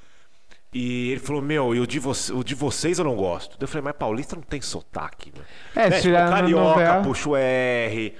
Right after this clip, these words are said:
Speaker 1: é, quem é do Nordeste tem um sotaque bem pronunciado,
Speaker 2: Tem o
Speaker 1: vocês do
Speaker 2: paulista
Speaker 1: Sul
Speaker 2: que tem,
Speaker 1: também.
Speaker 2: que
Speaker 1: É, do interior pode ser, o porta, porteiro.
Speaker 2: Isso.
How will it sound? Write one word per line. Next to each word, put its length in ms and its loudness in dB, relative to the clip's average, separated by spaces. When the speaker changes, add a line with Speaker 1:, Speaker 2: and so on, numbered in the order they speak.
Speaker 1:
é, 160 -2
quem 160 -4
é 60 0
do 100 -2
Nordeste 480 -2
tem 80 -6
um 60 -4
sotaque 480 -4
bem 120 -2
pronunciado, 800 0
Speaker 2:
Tem 220 4
o 40 2
Speaker 1:
vocês 120 4
do 40 6
Speaker 2:
paulista 380 6
Speaker 1:
Sul 80 4
Speaker 2:
que 80 4
tem, 540 4
Speaker 1:
também. 20 -10
Speaker 2:
que 180 0
Speaker 1:
É, 220 4
do 100 0
interior 580 4
pode 260 -2
ser, 200 2
o 60 0
porta, 400 0
porteiro. 640 2
Speaker 2:
Isso. 280 -8